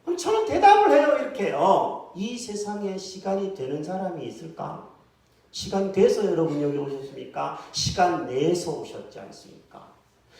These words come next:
시간을 내면 우리는 아무리 바빠도 먹는 것은 하고요.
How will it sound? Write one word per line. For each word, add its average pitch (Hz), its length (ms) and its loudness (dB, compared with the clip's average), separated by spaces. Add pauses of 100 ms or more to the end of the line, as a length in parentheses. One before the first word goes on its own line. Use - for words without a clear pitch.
시간을 415 560 2
내면 320 760 6
우리는 285 240 2
아무리 440 1400 6
바빠도 349 800 6 (460)
먹는 156 420 -4
것은 - 320 -6
하고요. - 220 -18